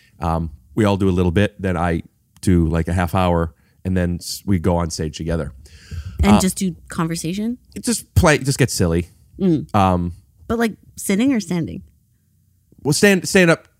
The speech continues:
Speaker 1: is, you know, stand up is
Speaker 2: Standing up.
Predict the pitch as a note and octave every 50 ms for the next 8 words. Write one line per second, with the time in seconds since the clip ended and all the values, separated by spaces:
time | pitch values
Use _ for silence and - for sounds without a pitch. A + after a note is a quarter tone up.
0 | _ _ - - - - - D#3+ D3+ B2+ - - E3+ G3 F#3+ - - - C3 G#2+
1 | F#2+ F#2+ F2+ G#2+ G#2 F#2+ - - - - - _ _ _ _ _ _ - - -
2 | D3+ B2 F2+ D#2+ D2+ C#2 A#1+